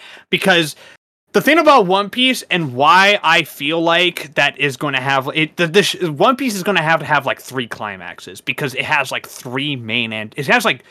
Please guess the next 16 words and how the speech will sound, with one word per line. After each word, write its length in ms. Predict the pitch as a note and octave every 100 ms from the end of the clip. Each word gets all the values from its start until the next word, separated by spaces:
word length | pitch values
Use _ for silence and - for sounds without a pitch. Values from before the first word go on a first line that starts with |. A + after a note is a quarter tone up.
| _ _ _
three 400 | D#3+ C#3 E3 F#3+
separate 640 | - - - D#3+ - C#3+ C3+
main 260 | B2+ B2+
antagonists. 1120 | A#2+ A2 A2 G#2 G2+ F#2 G2 - - - - - _ _ _ -
It's 100 | C#3
got 280 | D#3 A#2 - _
Teach 580 | - G3+ B3 - - - -
on 120 | E3 D#3
the 60 |
pirate 380 | - D3+ C#3 C3
side. 460 | - A#2+ A2+ A2+ - - - -
It 140 | A#2+
has 400 | B2+ C3 B2+ A#2+
the 60 | B2+
s-, 200 | - -
has 500 | C3 C3 B2 A#2 -